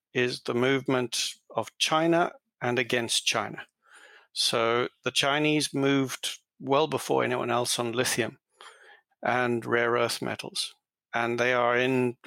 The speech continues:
uh, they're in the best position at the moment. Now, you're starting to see other countries starting to move against that to secure supply. It's, if we, you know, there is the realization, people have seen the report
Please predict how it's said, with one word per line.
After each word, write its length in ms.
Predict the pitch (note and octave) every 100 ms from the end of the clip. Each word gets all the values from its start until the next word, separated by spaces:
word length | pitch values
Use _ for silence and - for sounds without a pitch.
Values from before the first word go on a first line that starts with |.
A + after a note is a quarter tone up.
| -
uh, 160 | A#2+ A#2
they're 160 | B2
in 100 | C3
the 60 | A#2+
best 300 | A#2+ B2 -
position 400 | B2 D3 - D#3
at 120 | A#2
the 80 | -
moment. 400 | - - C#2+ - - - - - - _ _
Now, 480 | A#2+ A#2 A2+ A2+ - - _ _ _ _ _ _ _ _ _ _ _
you're 140 | C3+
starting 380 | - D3+ F3+ E3
to 80 | D3+
see 480 | - E3+ D#3 D3 - - -
other 200 | D3 D#3+
countries 600 | - C#3 B2+ - A#2+ A#2
starting 440 | - C3+ B2+ B2+
to 120 | B2 A#2+
move 320 | B2+ C#3+ B2
against 540 | A2+ C3 D3 - -
that 400 | - B1+ - - - -
to 120 | -
secure 440 | A#2+ C3 - B2+ A#2+
supply. 640 | - - B2 A2 A#2 A#2 - -
It's, 320 | A2 - - - - - - - - -
if 140 | A#2+
we, 100 | C3
you 80 | B2+ -
know, 240 | A#2+ A2 - _ -
there 200 | B2 C3+
is 140 | D3+
the 100 | C3+
realization, 920 | C3 C3+ B2+ A#2 A2+ G#2+ G2+ - A#2+
people 260 | A#2+ C3 C3
have 140 | A#2+
seen 420 | - - D3 D#3 C#3+
the 120 | A#2
report 400 | A2+ - A#2 A#2